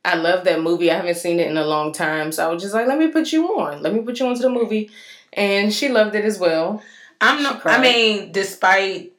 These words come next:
Speaker 2: the fact that that was actually,
Speaker 1: Exactly.
Speaker 2: like, based on a true story, like, the shit was crazy. Like, um, so it was a mother, you know, she had her husband, and then she had three sons.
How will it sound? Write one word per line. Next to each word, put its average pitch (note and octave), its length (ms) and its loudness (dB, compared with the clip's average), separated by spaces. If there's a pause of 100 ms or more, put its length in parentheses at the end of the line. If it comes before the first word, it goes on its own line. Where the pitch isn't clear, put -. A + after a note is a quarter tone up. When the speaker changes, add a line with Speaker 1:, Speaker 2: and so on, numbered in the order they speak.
Speaker 2:
the F#3+ 200 2 (100)
fact F3 380 -2
that F3 220 0
that F3+ 280 -2
was F#3 260 -4
actually, F3 520 -2
Speaker 1:
Exactly. E3+ 460 2
Speaker 2:
like, E3 80 -12
based E3+ 260 -2
on E3+ 120 -2
a E3+ 80 0
true E3+ 240 -6
story, F3+ 720 0 (320)
like, E3+ 640 0 (480)
the G3 100 0
shit C4 280 2
was G3 180 -4
crazy. F#3+ 640 0
Like, E3+ 540 -2
um, F3+ 400 0
so F3 640 0 (460)
it G3 220 2
was F#3 420 6 (100)
a F3 40 -8
mother, B3 960 2
you G3+ 140 -4
know, F#3+ 120 2
she G#3 120 -4
had F#3 140 4
her G#3 100 6
husband, F#3+ 580 0
and F3+ 140 -2
then F3 360 -4
she - 200 -4
had E3+ 280 2
three F#3 260 -4
sons. C#3+ 800 -6